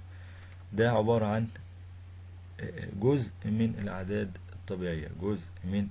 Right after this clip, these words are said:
الأعداد الطبيعية. تمرين، عاوزينكم إن شاء الله تشاركونا حل المسألة دي في الكومنتات، وتقول لنا إزاي شرحتها لابنك أو بنتك. ولو عجبك الفيديو ما تنساش تعمل لايك وشير.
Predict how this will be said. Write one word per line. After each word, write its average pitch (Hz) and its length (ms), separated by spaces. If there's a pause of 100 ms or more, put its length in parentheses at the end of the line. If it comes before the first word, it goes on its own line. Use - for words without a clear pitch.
(120)
الأعداد 196 360
الطبيعية. 90 640 (4000)
تمرين، 120 440
عاوزينكم 110 440
إن 117 60
شاء 113 160
الله 107 180
تشاركونا 107 460
حل 104 240
المسألة 98 540
دي 104 140
في 95 80
الكومنتات، 92 680
وتقول 90 240
لنا 98 160
إزاي 98 240
شرحتها 98 420
لابنك 101 400 (220)
أو 104 100
بنتك. 85 360 (520)
ولو 92 160
عجبك 131 540
الفيديو 127 480
ما 120 100
تنساش 104 320
تعمل 107 280
لايك 117 220
وشير. 120 420